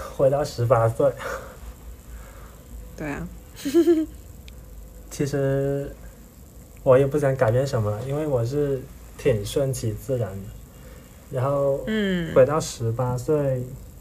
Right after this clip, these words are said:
Speaker 1: 可能会对自己说呢，就是，呃，不要去强求一些什么东西，就是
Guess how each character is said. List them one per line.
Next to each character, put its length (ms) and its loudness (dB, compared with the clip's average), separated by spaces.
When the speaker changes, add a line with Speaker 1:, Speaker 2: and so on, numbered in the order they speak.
Speaker 1:
可 160 -2
能 180 0
会 140 6
对 140 4
自 140 -2
己 180 2
说 320 4
呢， 380 -2
就 140 -10
是， 260 -4
呃， 640 0
不 100 6
要 180 8
去 540 2
强 280 2
求 220 8
一 80 6
些 160 6
什 120 2
么 120 2
东 260 2
西， 300 -4
就 60 -6
是 300 -2